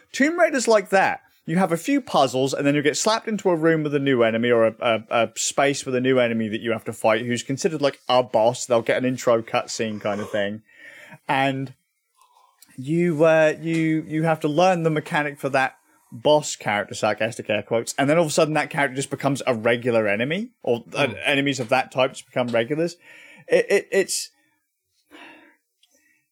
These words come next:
Speaker 1: it's a very old school, very neat way of, of teaching mechanics and formatting a game.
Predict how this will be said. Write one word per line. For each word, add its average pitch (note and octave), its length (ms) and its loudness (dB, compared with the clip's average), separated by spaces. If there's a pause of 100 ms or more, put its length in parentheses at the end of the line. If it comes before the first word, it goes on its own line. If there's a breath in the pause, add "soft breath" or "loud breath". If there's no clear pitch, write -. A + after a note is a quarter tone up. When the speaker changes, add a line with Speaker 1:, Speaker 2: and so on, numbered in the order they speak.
(280)
Speaker 1:
it's C#3+ 140 -6
a E3 60 4
very G3 400 2
old E3 320 4
school, D3+ 440 0
very D#3 300 2
neat C#3+ 420 -4
way A#2+ 420 2
of, G2+ 220 -2 (140)
of G#2+ 320 -6 (420)
teaching B2+ 420 -6
mechanics A2 800 -4
and G#2 420 -6
formatting G#2+ 800 -4
a G2 80 -8
game. G2 640 -6